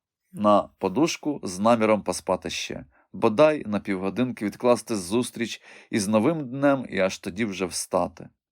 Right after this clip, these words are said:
"Дивися, дощ пересівся!" Сігмунд розсунув штори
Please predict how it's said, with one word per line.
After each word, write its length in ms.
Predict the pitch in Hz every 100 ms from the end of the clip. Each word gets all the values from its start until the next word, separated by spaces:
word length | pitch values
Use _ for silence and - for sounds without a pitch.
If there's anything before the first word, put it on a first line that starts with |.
| _
"Дивися, 640 | 90 117 220 208 - 82 - _
дощ 320 | 98 98 101 -
пересівся!" 760 | 117 139 147 240 156 - - _ _
Сігмунд 640 | - - 160 156 156 151 120
розсунув 500 | 104 - 110 98 87
штори 520 | - - 165 147